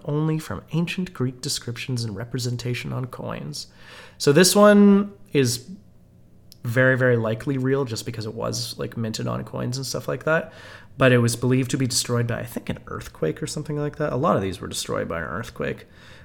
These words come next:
Uh, it says here on Wikipedia, it was disassembled and reassembled at Constantinople and later destroyed by fire.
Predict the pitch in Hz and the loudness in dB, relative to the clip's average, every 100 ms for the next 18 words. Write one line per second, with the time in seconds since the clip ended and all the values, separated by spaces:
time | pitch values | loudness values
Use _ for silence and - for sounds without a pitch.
0 | - 139 139 139 139 139 151 139 - 170 | -4 6 8 10 10 8 6 4 6 6
1 | 165 156 143 139 - 170 175 143 120 160 | 6 4 6 2 0 2 4 4 2 4
2 | 185 - - 226 233 160 135 180 208 - | 4 6 4 6 6 6 6 6 6 6
3 | 190 185 160 113 - - 143 131 - 127 | 6 6 4 2 -2 0 0 0 0 -2
4 | 120 160 175 175 175 165 139 123 117 117 | 0 2 4 4 0 2 0 0 -2 -2
5 | 117 - - 90 87 76 87 - - - | -2 -4 -2 -4 -4 -6 -8 -10 -16 -4
6 | - 151 107 60 120 | 2 4 4 0 -8